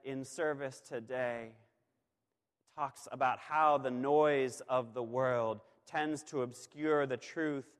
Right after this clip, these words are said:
how important it is that words of love filter through the noise to remind us who we are.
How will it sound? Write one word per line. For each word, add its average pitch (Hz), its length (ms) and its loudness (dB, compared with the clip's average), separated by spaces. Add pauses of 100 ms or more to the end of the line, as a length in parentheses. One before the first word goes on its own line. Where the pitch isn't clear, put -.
(160)
how 147 240 -2
important 160 680 -2
it 139 140 -4
is 143 440 2 (200)
that 139 180 -2
words 156 540 4
of 135 260 -2
love 143 480 2 (180)
filter 160 540 0 (100)
through 160 280 -2
the 135 120 -4
noise 147 600 0 (220)
to 165 100 -8
remind 131 580 -2
us 123 280 -4
who 151 80 -8
we 131 200 -8
are. 131 480 -4